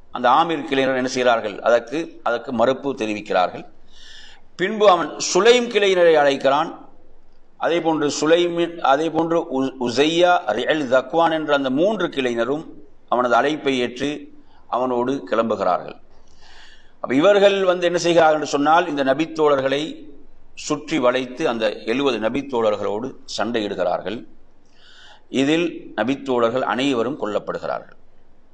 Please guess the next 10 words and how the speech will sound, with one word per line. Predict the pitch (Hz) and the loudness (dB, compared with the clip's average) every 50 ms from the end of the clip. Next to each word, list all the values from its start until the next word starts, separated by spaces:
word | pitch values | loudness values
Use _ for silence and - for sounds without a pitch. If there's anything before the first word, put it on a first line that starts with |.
| - - - - - - - - - | -20 -20 -20 -20 -20 -20 -20 -20 -12
இப்ப | - 120 | -6 -2
இதுல | 147 185 208 202 | 2 2 4 4
பாத்தீங்கன்னு | 175 170 165 156 147 143 | 4 4 2 2 -2 -4
சொன்னா, | 135 143 135 139 143 151 156 165 165 - - - - - - | -4 -2 0 0 2 4 4 2 0 -2 -8 -14 -18 -16 -4
காப் | - 135 135 143 147 | 0 2 2 2 0
இப்னு | 147 139 131 135 135 131 127 127 - - 95 90 101 | -2 -2 -2 -2 -2 -2 -4 -6 -8 -10 -10 -4 0
ஜெயித், | 123 147 165 165 151 - - - - - - - - - - - - - - - - - - | 2 2 2 2 -2 -6 -12 -14 -16 -18 -18 -20 -20 -20 -20 -20 -20 -20 -20 -20 -20 -4 0
ஆ, | - 113 117 117 117 117 117 113 113 113 110 - - - - - - - - - | 4 6 6 6 8 8 8 8 6 6 4 2 -4 -12 -16 -18 -20 -20 -18 -6
காப் | - 120 117 131 139 | -2 0 0 2 0
இப்னு | 139 135 131 131 117 | -2 -2 -2 -4 -2